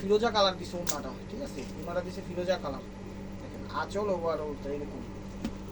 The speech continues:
প্রাইস মাত্র দুই হাজার টাকা, প্রাইস মাত্র দুই হাজার টাকা। এই যে আরেকটা সি গ্রিন, মানে এরকম স্টাইলই, <laughs> সেম স্টাইলেরই সি গ্রিন ফিরোজা, সি গ্রিন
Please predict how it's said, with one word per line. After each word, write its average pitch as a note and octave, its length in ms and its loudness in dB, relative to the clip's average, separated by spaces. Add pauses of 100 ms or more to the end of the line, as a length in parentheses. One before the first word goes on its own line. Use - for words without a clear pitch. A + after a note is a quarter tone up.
(180)
প্রাইস E3+ 340 2
মাত্র F3+ 420 0
দুই G3+ 120 2
হাজার E3+ 300 0
টাকা, D3 180 -2 (100)
প্রাইস G3 340 0
মাত্র F3+ 320 -2
দুই F#3 80 2
হাজার D#3+ 160 4
টাকা। D3+ 120 -2
এই D#3+ 60 0
যে D#3+ 100 4
আরেকটা - 240 0
সি - 240 -6
গ্রিন, - 160 -4 (580)
মানে F3 120 2
এরকম G#3+ 340 4
স্টাইলই, D#3 340 2 (240)
<laughs> D#3+ 240 -2
সেম G#3+ 220 6
স্টাইলেরই A#3 480 2 (440)
সি F#3 80 2
গ্রিন F#3 300 0
ফিরোজা, F#3+ 280 8
সি G3 180 0
গ্রিন F#3 180 0